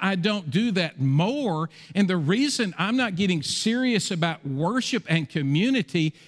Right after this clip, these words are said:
is that I am busy with my life." And Haggai says, "You're not too busy to build those paneled houses."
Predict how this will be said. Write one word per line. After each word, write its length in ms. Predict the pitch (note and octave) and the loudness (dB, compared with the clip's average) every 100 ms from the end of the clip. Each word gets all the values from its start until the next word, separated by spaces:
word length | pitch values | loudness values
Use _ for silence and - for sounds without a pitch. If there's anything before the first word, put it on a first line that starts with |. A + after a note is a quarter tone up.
| - - - | -20 -20 -2
is 220 | A3 G#3+ | 0 2
that 220 | A3+ G#3 - | 0 -2 -4
I 260 | A3 C4+ | -2 0
am 360 | C#4+ A3+ G3+ D#3 | 0 0 2 2
busy 480 | A3 C#4+ B3 A3 F#3+ | 2 2 0 0 0
with 300 | G#3 A#3 G#3+ | 0 0 0
my 240 | G#3 G3 | 0 0
life." 960 | G3 G3+ A#3+ D4 C4+ E3 A2+ - - - _ _ _ _ _ _ _ _ _ _ _ _ _ _ _ _ _ _ _ _ _ - | 0 0 0 0 0 -2 -4 -12 -20 -20 _ _ _ _ _ _ _ _ _ _ _ _ _ _ _ _ _ _ _ _ _ 0
And 120 | E3+ | 2
Haggai 240 | G3+ F#3 | 4 2
says, 240 | E3 F#3 C#3 | -2 -2 -2
"You're 100 | D#3 | 0
not 180 | F#3 E3 | 0 0
too 160 | F#3 | -2
busy 300 | D#3+ F#3 D3 | 0 0 0
to 80 | C3+ | -2
build 220 | E3 F3 | -2 -2
those 160 | D#3+ - | -4 -2
paneled 320 | F3+ D#3+ A#2 | -4 -2 -4
houses." 580 | D#3+ G3 - A2+ A#2 | -4 -6 -8 -14 -14